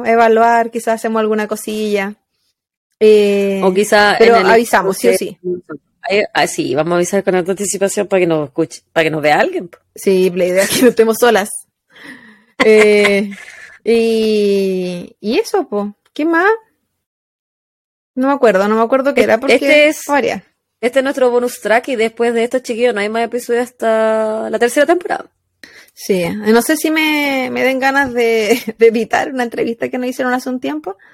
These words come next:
Speaker 1: Si nos dan ganas que saber un extra bonus track, pero que si no me dan ganas, no, no los voy a prometer porque
Speaker 2: Esto
Speaker 1: para que
Speaker 2: es,
Speaker 1: si igual no cumplo.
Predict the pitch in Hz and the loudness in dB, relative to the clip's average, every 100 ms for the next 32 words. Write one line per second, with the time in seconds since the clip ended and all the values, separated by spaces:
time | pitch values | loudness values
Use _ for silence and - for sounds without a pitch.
0 | - - - - 247 262 302 392 480 480 | -20 -20 -20 -4 0 2 0 0 0 0
1 | 427 381 339 294 285 269 - 226 208 208 | 0 0 2 2 -2 -4 -2 -2 0 -4
2 | - - - - 233 233 254 302 330 370 | -6 -12 -10 -2 -2 0 -2 -2 -2 -2
3 | 370 403 440 160 - _ _ 247 247 262 | -4 -6 -6 -8 -12 _ _ -4 -2 2
4 | 262 269 285 - - 233 240 220 175 220 | 2 0 -2 -6 -2 0 0 2 4 6
5 | 226 247 233 185 175 196 | 4 4 0 -2 -8 -12